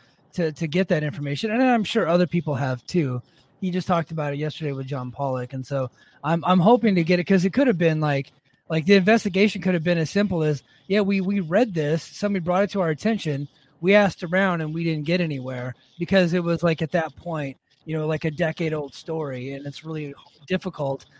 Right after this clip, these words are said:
to go back a decade like that to get all the details of it. So they might not have really went forward with the information. So I'd really like to know what happened with that investigation.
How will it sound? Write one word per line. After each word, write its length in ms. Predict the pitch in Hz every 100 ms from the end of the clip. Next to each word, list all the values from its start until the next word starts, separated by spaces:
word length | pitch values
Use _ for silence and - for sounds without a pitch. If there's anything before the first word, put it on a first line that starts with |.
| _ -
to 100 | 170
go 140 | 156
back 320 | 156 160 160
a 80 | 151
decade 420 | 147 170 160 135
like 200 | 131 135
that 160 | 139 139
to 80 | 139
get 160 | 143
all 100 | 139
the 180 | - -
details 380 | 156 143 123 120
of 200 | 117 123
it. 120 | 123 _ _
So 160 | - 185
they 80 | 175
might 220 | 180 180
not 120 | 165
have 140 | 156 143
really 200 | 170 165
went 200 | 156 151
forward 220 | 165 156
with 100 | 151
the 80 | 151
information. 440 | 147 147 160 151
So 100 | 151
I'd 120 | 151
really 200 | 175 208
like 200 | 156 160
to 100 | -
know 140 | 151 147
what 100 | 135
happened 280 | 143 170 135
with 100 | 127
that 120 | 127
investigation. 720 | 127 135 - 127 143 -